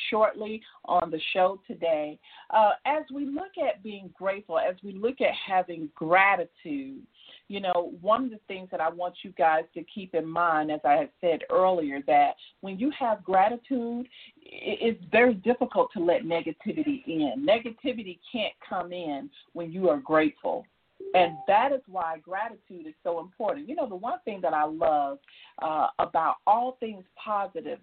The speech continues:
is that when you are positive, you take yourself up to a whole nother high, a whole nother level, and good things just start happening to you. Watch and see if it's not so. When you are putting yourself in a, in a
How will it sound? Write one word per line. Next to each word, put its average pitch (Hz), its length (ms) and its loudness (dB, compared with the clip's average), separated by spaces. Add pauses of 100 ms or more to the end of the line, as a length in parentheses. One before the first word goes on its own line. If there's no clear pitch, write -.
is 165 220 -8
that 156 280 6 (300)
when 208 200 -4
you 294 200 4
are - 240 2 (160)
positive, 226 680 -2 (400)
you 277 180 4 (180)
take 302 240 0
yourself 254 460 0
up 214 220 2
to 220 100 -4
a 180 80 -2
whole 262 420 2
nother 220 300 -4
high, 175 500 -6
a - 60 0
whole 262 340 6
nother 220 300 -2
level, 170 920 -4 (340)
and 190 380 -2
good 349 240 -2
things 320 260 0
just 233 220 -4
start 208 260 6
happening 285 640 -2
to 269 80 -6
you. 202 340 -4 (260)
Watch 262 240 0 (140)
and 403 220 -10
see 440 120 -2
if 392 140 0
it's 349 160 0
not 339 280 4 (100)
so. 190 380 2 (260)
When 240 240 -4
you 349 260 0
are 202 240 0
putting 262 220 -4
yourself 247 480 -2 (100)
in 202 120 -8
a, 165 160 -2 (240)
in 202 160 -2
a 160 60 -10